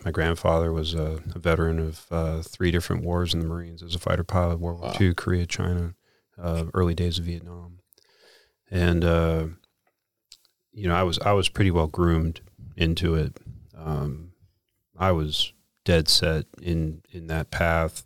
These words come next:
Speaker 1: that I was gonna do the exact same thing that I had been exposed to,
Speaker 2: Yeah.
Speaker 1: um, as, as a child. Um,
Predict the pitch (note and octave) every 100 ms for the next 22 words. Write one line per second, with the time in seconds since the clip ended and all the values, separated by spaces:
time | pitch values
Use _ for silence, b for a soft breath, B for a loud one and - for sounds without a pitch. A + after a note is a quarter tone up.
0 | - D#2 D#2 D#2 - D#2+ D#2 D#2+ D2+ D2+
1 | D#2 D#2+ D2+ - D2+ D2+ E2 D#2+ D#2 C#2
2 | C#2+ D#2 D#2+ C#2+ C2+ C#2 b b b b
3 | b b b b b F#2+ - - D#2+ E2
4 | - B1+ C2+ C2+ - - E2+ D#2+ D#2 D#2
5 | D2+ - D#2+ - - E2 D#2 C#2 - -
6 | - - - D#2+ B1 G1+ F2+